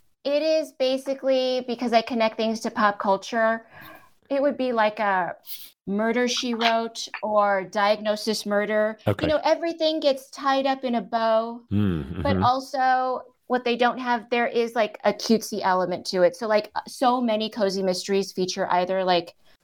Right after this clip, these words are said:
Speaker 1: a sleuthing cat or dog,
Speaker 2: <laughs>
Speaker 1: which obviously it's why I love them.
Speaker 2: <laughs>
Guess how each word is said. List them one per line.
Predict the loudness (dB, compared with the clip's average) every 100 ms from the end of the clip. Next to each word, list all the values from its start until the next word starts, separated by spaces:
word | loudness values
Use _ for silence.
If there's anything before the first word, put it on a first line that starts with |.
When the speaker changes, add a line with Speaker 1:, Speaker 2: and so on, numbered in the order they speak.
| _ _ _ _ _ _ _
Speaker 1:
a | 0
sleuthing | 0 -6 0 0 0 -2 -4
cat | -2 0 0 -2 -10 -10 _ _
or | -4 0
dog, | 0 2 2 2 -2 -2 -2
Speaker 2:
<laughs> | 0 2 0 -2 -2 -2 2 0 0 -4 -8 _ _ _ -20 -20 _ _
Speaker 1:
which | 0 0 0
obviously | 0 0 -2 -6 -2 -2 0
it's | -4 -2
why | 0 2 0
I |
love | 0 -4 -2
them. | -2 -2 -4 -4
Speaker 2:
<laughs> | 2 2 2 -2